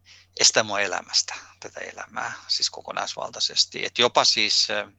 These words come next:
niin kuin Samson sanoi, että, et me, et me voidaan valita elää rohkeasti, vaikka se johtaisi siihen, että me eletään vähän lyhyempi elämä. Koska minkä arvoinen on se elämä,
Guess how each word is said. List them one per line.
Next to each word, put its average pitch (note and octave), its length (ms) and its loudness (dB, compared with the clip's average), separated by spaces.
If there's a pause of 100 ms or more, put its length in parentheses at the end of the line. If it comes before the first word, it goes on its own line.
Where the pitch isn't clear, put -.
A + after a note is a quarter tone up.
(560)
niin - 80 -18
kuin G2 100 -6
Samson F#2 480 -2
sanoi, F2 520 -2
että, - 360 -12 (460)
et F2+ 120 -16
me, F#2 100 -4
et G2+ 100 -8
me G2+ 140 -2
voidaan G2+ 360 4
valita G2+ 580 4 (120)
elää F#2+ 380 2
rohkeasti, - 960 -4 (100)
vaikka - 260 -4
se - 140 -6
johtaisi - 360 -4
siihen, - 720 -6 (720)
että - 100 -16
me G#2+ 80 -8
eletään F#2 300 -10
vähän F#2 240 -12
lyhyempi F2+ 500 -14
elämä. - 500 -12 (840)
Koska - 220 -6
minkä G#2 300 2
arvoinen F#2 360 -2
on F#2 80 -2
se F#2 320 2
elämä, - 520 -8